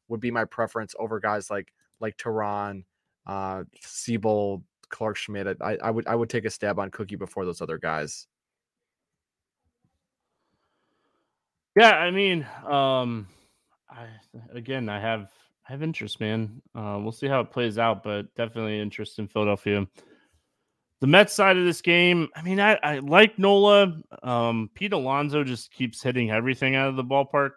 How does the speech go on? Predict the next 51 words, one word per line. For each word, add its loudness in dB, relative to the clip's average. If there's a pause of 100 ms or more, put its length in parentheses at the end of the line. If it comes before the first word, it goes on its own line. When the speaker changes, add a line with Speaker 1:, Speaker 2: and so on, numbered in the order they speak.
Speaker 2:
up -6
to -14
twenty -4
home -2
runs 0
on -2
the -4
season. -4
Good -2
to -4
see -6
him, 2
like, 2 (440)
I 6
wouldn't 8
even 6
necessarily 2
call 4
it 4
a -2
bounce -2
back, 0
but, 0 (240)
uh, -6
he -8
did -6
struggle -2
at -4
times -2
last -2
year. -2
It's -6
good -6
to -4
see -2
him 2
at 0 (100)
twenty -2
home 0
runs -2
by -4
the -6
end -4
of -2
May. -2 (260)
Um, -12
I -2
mean, -2 (520)
as 4
a 6
Mets 2